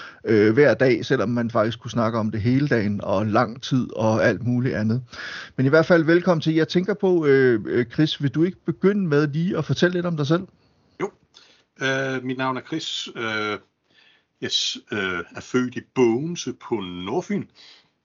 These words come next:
Speaker 2: og, øh, øh, har, øh, mest, øh,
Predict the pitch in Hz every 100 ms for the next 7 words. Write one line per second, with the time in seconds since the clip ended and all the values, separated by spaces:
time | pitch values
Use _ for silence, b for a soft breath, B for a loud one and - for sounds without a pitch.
0 | _ - 107 95 95 95 95 92 87 85
1 | 82 85 82 _ _ _ _ _ _ _
2 | _ - 95 82 80 78 78 _ _ _
3 | _ _ _ _ _ _ _ - 85 76
4 | - _ _ _ 120 87 80 76 _ _
5 | _ 117 92 95 87 - - - - 104
6 | 82 80